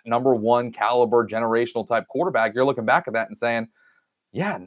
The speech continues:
you're get-, you were getting six and a half? Of course you were. Of course you're gonna take that." So, and the same thing with Philadelphia. You know, if all of a sudden they're dominant again, they sack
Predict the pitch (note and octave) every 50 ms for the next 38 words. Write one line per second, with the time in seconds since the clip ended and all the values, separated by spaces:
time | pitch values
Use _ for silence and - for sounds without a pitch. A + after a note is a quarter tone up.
0 | - _ _ _ _ _ - A#2 A#2+ A2+ D#3 - - C3+ C#3+ C#3+ B2+ C#3 F#3 -
1 | B2 A2 - - E3+ E3 - F#3 D#3+ C3+ A#2+ B2+ C3 E3 A#3 C4+ C4 - - F#3+
2 | E3+ - - - E4+ G4+ F#4 - - C3+ G#2 F2+ F2+ G2 A2 C#3+ - - - F4
3 | - G3 C#3 G#2+ - A2+ G#2 F2+ F2 - E2+ D2+ D#2 D#2 - _ _ _ _ _
4 | - - - E3+ D#3 - D3+ D#3+ E3 D#3 A#3 G#3+ F3+ G#3+ F#3+ F#3+ - G#3 G3+ F#3+
5 | F#3+ F#3 F#3 F3 - G#2+ F2 D#2 F2 G2+ A2 A2+ A#2 - D3+ D3+ C3+ B2+ C3 D3+
6 | C#3+ B2+ B2 A#2 G#2 - G#2+ A2 A#2+ C3 C3 B2+ B2 B2 G2+ G#2+ A#2+ B2+ A#2 G#2+
7 | G2 - - - A2 G#2+ A2+ A#2+ -